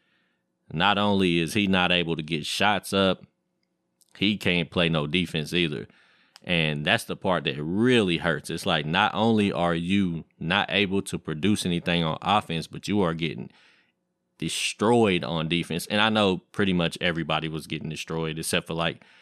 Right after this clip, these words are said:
Cason Wallace. You know, he, Cason Wallace is a pretty good defender. Um, he gon-,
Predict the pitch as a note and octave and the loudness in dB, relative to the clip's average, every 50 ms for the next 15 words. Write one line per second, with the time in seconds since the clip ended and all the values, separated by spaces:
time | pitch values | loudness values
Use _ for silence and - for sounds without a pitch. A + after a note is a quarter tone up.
0 | _ _ _ _ - F2+ E2+ F2+ - - E2+ E2 D#2+ D2+ D2+ D2+ D2+ D2+ D2+ D2+ | _ _ _ _ -2 0 0 0 0 0 0 0 0 2 2 2 2 2 2 0
1 | D#2 D2+ D2 - E2+ E2 D#2+ D#2 D2+ D2+ D2 D#2+ F#2 F#2+ - - - - _ _ | 0 -2 -2 -4 -4 -4 -4 -4 -4 -4 -2 -2 -2 -2 -2 -4 -10 -20 _ _
2 | _ _ _ _ _ _ _ - F#3 G3+ F3+ F3+ C#3+ C#3 D3+ D#3 C#3+ C3 A#2 - | _ _ _ _ _ _ _ 0 2 2 2 2 2 2 4 4 4 4 2 2
3 | A2 F#2+ F#2 G2 E2+ - A#2+ A2 G2+ F#2+ F2+ F2+ E2+ D2+ D2 D2+ - - F#2+ F2 | -2 -4 -4 -4 -2 0 2 2 2 2 2 0 0 -2 -4 -6 -2 0 0 0
4 | D#2+ D#2+ D2+ C#2+ D2 D#2+ D#2 D#2 D2+ D#2 D#2 - _ _ _ _ _ _ _ _ | 0 0 -4 -4 -4 -6 -6 -6 -8 -10 -12 -16 _ _ _ _ _ _ _ _
5 | _ _ _ _ _ _ _ _ _ _ _ - _ _ _ _ - G#2 A2+ B2+ | _ _ _ _ _ _ _ _ _ _ _ -20 _ _ _ _ -8 -4 -2 0
6 | A2+ G2+ F#2+ F2+ E2 - - | 2 2 2 2 0 -4 -8